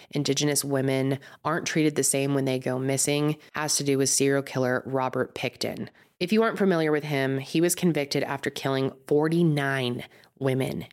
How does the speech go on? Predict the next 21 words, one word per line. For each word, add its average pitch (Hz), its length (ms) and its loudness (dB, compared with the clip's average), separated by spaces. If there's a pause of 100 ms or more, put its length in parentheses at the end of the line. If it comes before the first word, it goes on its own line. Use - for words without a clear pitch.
in 135 160 -2
Canada. 131 640 -6
And 147 100 0
it's 156 140 -2
believed 180 720 2
that 160 140 -2
he 185 260 0
was 185 160 4
able 160 240 0
to - 100 -6
get 147 160 -2
away 160 240 2
with 165 140 0
killing 170 460 0 (120)
for 143 140 -10
so - 360 0
long 208 460 2
and 156 240 -2 (260)
so 196 220 0
many 233 160 6
people 247 560 0